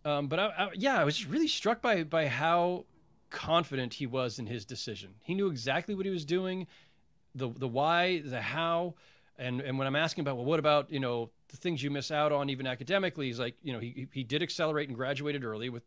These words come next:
again, with a three point five G P A, but also he was ex-, he was the one explaining to me, "Oh, well, part of the G League Ignite program is there are these classes and in life skills and personal finance and, and this and that." And so he was,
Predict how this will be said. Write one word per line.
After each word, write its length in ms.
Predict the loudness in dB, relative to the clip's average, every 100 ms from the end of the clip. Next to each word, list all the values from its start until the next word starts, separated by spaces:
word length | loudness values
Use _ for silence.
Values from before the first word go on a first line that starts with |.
| -14
again, 260 | -6 -6
with 80 | -6
a 60 | -8
three 200 | -8 -6
point 280 | -6 -8
five 180 | -4 -6
G 140 | -6 -8
P 180 | -4
A, 180 | -2 -2 -4 -18 0
but 120 | 6
also 360 | 8 8 4 2
he 120 | 4
was 160 | 2 0
ex-, 200 | -4 -6
he 160 | 0
was 100 | 2
the 60 | 2
one 140 | 2
explaining 300 | 0 0 0
to 40 | 0
me, 280 | 0 -2 -4 -4
"Oh, 140 | 2 4
well, 340 | 6 4 4 -2 _ -8
part 240 | 0 2
of 160 | 2 0
the 80 | -2
G 160 | -2
League 140 | -2 0
Ignite 280 | 0 0
program 380 | 0 -2 2 0
is 360 | 0 0 0 -4 -14 -20 _ _
there 120 | -4
are 60 | 0
these 160 | -2
classes 640 | 0 0 0 0 -2 -2 -6
and 160 | -8
in 200 | -4 -4
life 220 | 0 0 -2
skills 480 | -4 -2 -2 -4
and 140 | -6 -2
personal 300 | -2 -2 -4
finance 560 | 0 0 0 -4 -6
and, 180 | -8 -8
and 140 | -4 -4
this 160 | -4
and 100 | -2
that." 140 | -2 -2
And 100 | -4
so 300 | 0 0 0
he 200 | -2 0
was, 280 | 0 -2